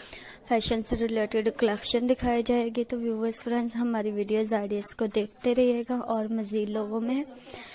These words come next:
share कीजिएगा ताकि मज़ीद लोग भी हमारे channel पे आ सकें और हमारी designs देख सकें, ideas देख सकें, ideas carry कर सकें। तो friends viewers बहुत ही खूबसूरत लग रही है ये हमारी collection।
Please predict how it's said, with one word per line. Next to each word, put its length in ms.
share 380
कीजिएगा 500
ताकि 300
मज़ीद 400
लोग 220
भी 100
हमारे 340
channel 440
पे 80
आ 140
सकें 320
और 100
हमारी 380
designs 540
देख 260
सकें, 320
ideas 460
देख 200
सकें, 340
ideas 600
carry 200
कर 100
सकें। 440
तो 60
friends 380
viewers 440
बहुत 300
ही 40
खूबसूरत 520
लग 220
रही 300
है 120
ये 100
हमारी 320
collection। 600